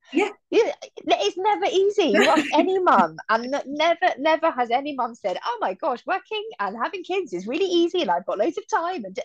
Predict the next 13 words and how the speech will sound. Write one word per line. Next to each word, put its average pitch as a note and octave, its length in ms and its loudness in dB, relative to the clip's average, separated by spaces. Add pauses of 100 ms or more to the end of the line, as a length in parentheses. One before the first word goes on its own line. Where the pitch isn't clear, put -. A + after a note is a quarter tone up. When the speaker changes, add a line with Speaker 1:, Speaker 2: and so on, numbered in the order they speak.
Speaker 2:
no, G#3 180 -2 (380)
said C4+ 240 -4
no C4+ 180 -4
mum A#3 220 -4 (120)
ever. E3 320 -6 (240)
Speaker 1:
That's A3 200 0
Speaker 2:
It A#3 60 -4
is A3+ 120 -6
Speaker 1:
it. A3+ 80 -4
Speaker 2:
difficult, G3+ 380 -8
whatever F#3 460 -2
you E3+ 180 -2
do. C#3 240 0